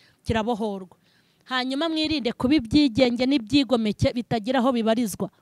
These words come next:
Nimba umuntu ajya kugira ikintu yaka muri leta bakamubaza ngo umudugudu wawe ni uwuhe?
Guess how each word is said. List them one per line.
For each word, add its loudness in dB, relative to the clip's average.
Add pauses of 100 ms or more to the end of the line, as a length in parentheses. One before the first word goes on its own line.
(1300)
Nimba -2
umuntu -6 (1400)
ajya -8
kugira -10
ikintu -8
yaka -6
muri -6
leta -6
bakamubaza -6
ngo -10
umudugudu -6
wawe 2
ni 0
uwuhe? -4